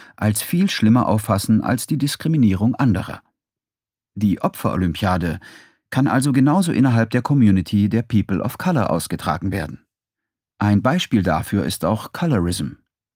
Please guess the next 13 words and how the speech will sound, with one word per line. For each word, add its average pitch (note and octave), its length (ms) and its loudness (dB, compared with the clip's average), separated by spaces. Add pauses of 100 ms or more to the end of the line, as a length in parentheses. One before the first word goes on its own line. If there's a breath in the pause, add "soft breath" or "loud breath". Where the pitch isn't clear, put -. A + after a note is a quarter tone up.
(320)
Dieser F#3+ 240 2
Begriff A2+ 380 0
beschreibt, - 680 -4
wie G#2 200 4
Nicht-Weiße G2+ 760 0
mit - 340 -2
dunklerer G#2 420 2
Hautfarbe A2+ 680 0 (400 loud breath)
anderen A#2 540 2
Nicht-Weißen G2 720 0
mit D#2+ 160 -2
hellerer A#2+ 420 0
Hautfarbe F2+ 640 -2